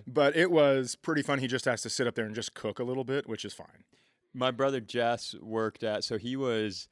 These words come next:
Speaker 2: he's had a lot of, uh, a lot of, like me, strange jobs. He left Worthington, you know, sometime, I don't know, late teens, early twenties,
Speaker 1: Okay.
Speaker 2: and he just,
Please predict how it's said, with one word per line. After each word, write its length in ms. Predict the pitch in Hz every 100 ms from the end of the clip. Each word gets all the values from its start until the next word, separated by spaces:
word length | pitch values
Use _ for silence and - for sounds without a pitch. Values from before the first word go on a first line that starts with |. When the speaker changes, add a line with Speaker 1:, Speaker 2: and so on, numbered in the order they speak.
| _ _
Speaker 2:
he's 160 | 131 131
had 180 | 139 123
a 20 |
lot 300 | 110 104 107
of, 180 | 101 92 92 -
uh, 600 | 104 95 92 92 - - - _ -
a 80 |
lot 240 | 110 104 101
of, 100 | 90 92 _ _
like 220 | 117 104 104
me, 220 | 101 98
strange 560 | - - 104 101 92
jobs. 560 | - 104 98 98 92 - _ _ _
He 440 | 123 131 135 127
left 440 | 117 123 139 -
Worthington, 960 | 110 117 117 110 104 - 98 92 90 90 _ _ _ _ _
you 160 | - 110
know, 260 | 104 98
sometime, 580 | 95 - 147 123 101 98
I 140 | 95 95
don't 100 | 92
know, 140 | 90
late 380 | 92 104 110 -
teens, 400 | 110 101 101 101
early 260 | 101 101
twenties, 560 | 98 104 98 101 110 107
Speaker 1:
Okay. 40 | 107
Speaker 2:
and 60 | 107
he 100 | 120
just, 280 | 113 110